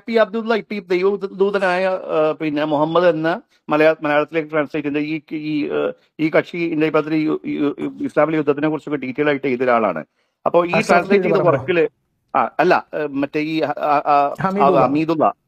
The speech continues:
Speaker 1: ഹമീദുള്ള.
Speaker 2: ഓക്കെ.
Speaker 1: ഇത് ട്രാൻസ്ലേഷൻ
Speaker 2: ആ.
Speaker 1: അല്ല ഈ മറ്റേ പുസ്തകം.
Speaker 2: അതെ, അതെ, അതെ.
Speaker 1: ആ. അപ്പൊ ഈ പുസ്തകത്തിൽ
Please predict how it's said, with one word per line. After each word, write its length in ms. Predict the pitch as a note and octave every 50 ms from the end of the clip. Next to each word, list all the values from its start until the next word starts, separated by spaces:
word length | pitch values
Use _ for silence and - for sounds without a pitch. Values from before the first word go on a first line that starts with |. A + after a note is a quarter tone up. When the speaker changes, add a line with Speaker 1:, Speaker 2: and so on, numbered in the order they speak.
| _ _ _ C3+
Speaker 1:
ഹമീദുള്ള. 400 | D#3 E3 F#3 F#3 D#3 D3 A2+ G2
Speaker 2:
ഓക്കെ. 120 | - B2
Speaker 1:
ഇത് 240 | - - - D3+ E3+
ട്രാൻസ്ലേഷൻ 500 | - F3+ E3+ E3+ E3+ - G#3+ G#3+ G3+ -
Speaker 2:
ആ. 40 | A3
Speaker 1:
അല്ല 160 | F3 C#3+ C3+
ഈ 120 | C3+ C#3 C#3+
മറ്റേ 360 | C3+ C3+ B2+ - C#3 C3 B2+ C#3 - -
പുസ്തകം. 360 | C3 B2 - C3 A#2+ G2+ -
Speaker 2:
അതെ, 160 | - E3 D#3+ D#3+
അതെ, 260 | D#3 D3 C3+ B2+ B2+ - _ -
അതെ. 200 | C#3+ C3 B2 B2+ - - _ _ _ _ - -
Speaker 1:
ആ. 80 | - - - _ _ _ _ -
അപ്പൊ 140 | F3+ A#3
ഈ 140 | A#3+ B3 C4+
പുസ്തകത്തിൽ 480 | - C4 A3+ - - A#3+ A#3 A#3 B3+